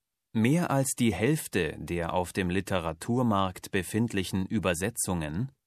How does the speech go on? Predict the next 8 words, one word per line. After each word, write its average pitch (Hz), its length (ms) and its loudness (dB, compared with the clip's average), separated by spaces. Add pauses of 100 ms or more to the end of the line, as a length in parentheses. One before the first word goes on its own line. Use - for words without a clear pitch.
(2000)
wurden 135 460 4
nicht 165 400 0
von 104 460 0
professionellen 104 1120 0
Übersetzerinnen 92 1080 -2
und 98 220 -4
Übersetzern 95 760 -2
angefertigt 98 1080 -2